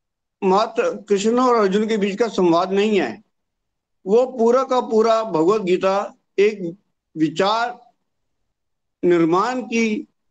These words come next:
शास्त्र है, क्योंकि स्वयं यदि आप देखें, जैसे प्रोफेसर साहब ने जिक्र भी किया था, अमर्त्य सेन ने तो अपनी पुस्तक भी लिखी,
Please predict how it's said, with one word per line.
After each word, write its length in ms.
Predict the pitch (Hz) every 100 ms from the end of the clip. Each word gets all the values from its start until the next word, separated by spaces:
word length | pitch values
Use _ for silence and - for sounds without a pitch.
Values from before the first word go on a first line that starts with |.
| _ _
शास्त्र 480 | - 170 170 160 147
है, 280 | 110 101 _ _ _ _ _ -
क्योंकि 380 | 226 226 254
स्वयं 460 | 220 - 226 262 254
यदि 260 | 214 214 214
आप 120 | 185
देखें, 480 | 165 151 170 214 - _ _ _ _ _ _ _ - -
जैसे 300 | 151 156 190
प्रोफेसर 300 | 185 170 170
साहब 180 | 180 180
ने 340 | 185 175 - 151
जिक्र 320 | 147 151 185
भी 140 | 185
किया 220 | 165 160
था, 440 | 147 147 156 - _ _ _ -
अमर्त्य 420 | 170 185 190 226
सेन 200 | 208 202
ने 100 | 214
तो 80 | 220
अपनी 180 | 208 214
पुस्तक 360 | 196 190 233
भी 160 | 220 208
लिखी, 440 | 175 165 180 170